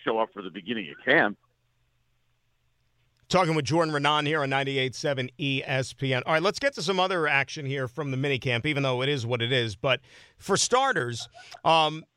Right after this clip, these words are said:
Speaker 2: saw Sterling Shepard out there running routes, doing some things on the field. How is he in his recovery? Is he expected to be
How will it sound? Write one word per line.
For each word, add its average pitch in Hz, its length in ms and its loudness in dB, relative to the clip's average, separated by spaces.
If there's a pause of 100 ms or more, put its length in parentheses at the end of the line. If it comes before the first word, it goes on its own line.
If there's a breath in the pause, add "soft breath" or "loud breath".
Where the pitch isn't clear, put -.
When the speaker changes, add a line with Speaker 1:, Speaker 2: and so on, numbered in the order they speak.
Speaker 2:
saw 233 340 2
Sterling 226 440 0
Shepard 202 420 0
out 180 220 2
there 180 140 2
running 175 280 0
routes, 165 320 2
doing 170 240 -2
some 165 140 -4
things 160 320 0
on 160 160 0
the 151 80 -6
field. 160 240 0
How 202 280 2
is 196 120 0
he 214 240 -4
in 185 80 2
his 147 180 0
recovery? 147 680 0
Is 143 160 -2
he 185 140 4
expected 185 540 -2
to 165 80 -4
be 180 180 2